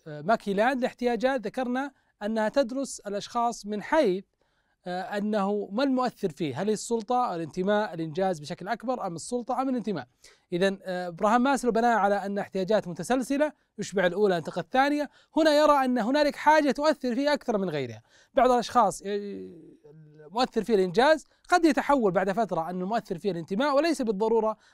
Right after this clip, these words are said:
أن يكون هناك تغيير. وبعض الأشخاص يفضل القيادة، السلطة، وبالتالي تكون مؤثرة ومحفزة لا أكبر. حينما أمنحه السلطة سيكون محفز نحو العمل، حينما لا أمنحه السلطة أو القيادة قد لا يكون لديه التحفيز. إذن هذا يتعلق بنظرية ماكيلاند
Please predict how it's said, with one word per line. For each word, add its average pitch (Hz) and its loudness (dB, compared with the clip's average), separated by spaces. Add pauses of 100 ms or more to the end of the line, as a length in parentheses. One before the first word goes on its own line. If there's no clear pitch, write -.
أن 208 -2
يكون 208 -2
هناك 185 -4
تغيير. 202 -2 (340)
وبعض 302 4
الأشخاص 254 2
يفضل 208 -2
القيادة، 196 2
السلطة، 202 -2
وبالتالي 185 -2
تكون 180 -6
مؤثرة 190 -2
ومحفزة 160 -6
لا 156 -8
أكبر. - -20 (200)
حينما 220 0
أمنحه 247 0
السلطة 294 0 (220)
سيكون 196 0
محفز 180 -2
نحو 170 -6
العمل، 131 -4 (240)
حينما 220 0
لا 285 2
أمنحه 294 0
السلطة 208 -2
أو 190 0
القيادة 269 2 (200)
قد 208 -2
لا 233 4
يكون 214 0
لديه 196 0
التحفيز. 170 -6
إذن 240 0 (220)
هذا 285 4
يتعلق 247 0
بنظرية 196 -4
ماكيلاند 185 -4